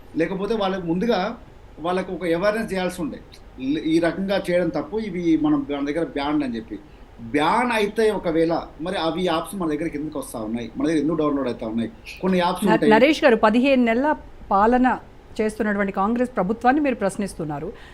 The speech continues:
Speaker 2: నేను అడుగుతున్నది పదేళ్ల బీఆర్ఎస్ పాలనలో మీరేం చేశారు?
Speaker 1: అసలు నేను అడిగేది, ఉమ్, రాష్ట్ర ప్రభుత్వాలను కాదు, ఈరోజు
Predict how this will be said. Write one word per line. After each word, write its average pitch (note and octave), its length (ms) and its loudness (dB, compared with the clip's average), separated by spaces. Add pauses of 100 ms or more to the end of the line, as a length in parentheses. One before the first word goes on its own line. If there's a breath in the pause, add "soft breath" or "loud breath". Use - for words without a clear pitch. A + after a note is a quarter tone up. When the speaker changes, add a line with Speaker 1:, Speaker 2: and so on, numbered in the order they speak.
(140 loud breath)
Speaker 2:
నేను A3+ 140 2
అడుగుతున్నది C4 420 2
పదేళ్ల B3+ 640 8 (400)
బీఆర్ఎస్ C4+ 460 4
పాలనలో G3 400 0
మీరేం C4+ 520 4
చేశారు? A3 520 2 (800)
Speaker 1:
అసలు G#3 200 -2
నేను G3 180 0
అడిగేది, G#3 640 0 (260)
ఉమ్, B2+ 380 -4
రాష్ట్ర E3 320 -2
ప్రభుత్వాలను G#3 480 0
కాదు, D3 320 0 (140)
ఈరోజు E3 500 -2